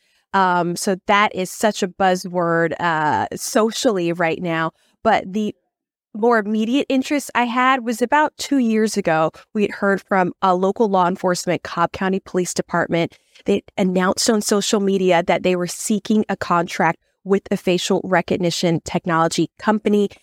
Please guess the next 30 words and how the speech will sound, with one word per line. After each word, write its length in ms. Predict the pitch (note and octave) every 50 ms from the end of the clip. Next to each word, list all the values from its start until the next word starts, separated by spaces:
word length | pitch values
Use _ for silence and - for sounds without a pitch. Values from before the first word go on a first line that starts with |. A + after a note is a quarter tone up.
| _ _ _
and 120 | - F#3+ F#3+
they 80 | F#3
were 120 | F3+ F3+ E3+
seeking 360 | - - A3+ G#3+ - G#3 G3+
from 200 | F#3 - F3 E3+
County 320 | - - G#3 G#3+ A#3+ B3+
Commission 480 | A#3+ - G#3 F3 F3 E3+ - - F#3 - -
approval 680 | F3 - - - - C#4+ D4 B3+ G3+ G3 F#3 F#3 - - - _
for 180 | - - G3+ F#3
a 40 | F3+
two 260 | - - - A#3 A#3
to 100 | A3 G#3
three 260 | - - G3+ F#3+ F3+
year 140 | F3+ F3+ E3+
contract. 640 | - - E3 D#3+ D#3 E3 - D#3 C#3 D3 - - - _ _ _ _
At 180 | - F#3+ F#3 _
that 240 | - F#3+ F#3+ - -
time, 500 | - - G#3+ G3 G3 F#3+ F#3 F#3+ G3 F#3 - -
there 320 | F#3 F#3 F3+ F#3 F#3 F#3+ F#3
was 200 | F#3 F#3 F3 -
significant 960 | - - F#3+ F#3 F3+ F3+ F3+ F3 F3+ F3+ - - B3 A3+ A#3+ B3+ B3 -
social 400 | - - - G3 F3+ - - G#3+
media 400 | F#3 F#3 F3+ F3 F3 F3 E3+ E3
backlash. 600 | - - E3 D3+ D#3+ - - F3 E3+ D3 F3 -
There 100 | - F#3
were 80 | E3 D#3+
so 360 | - - - - A3 G3+ G#3+
many 220 | A#3 B3 C4 B3+ A3+
comments 480 | - - F3 E3+ F3 E3+ F3 E3 - - _ _ _ _ _ -
from 460 | - - G3+ F3+ E3+ E3 E3 E3+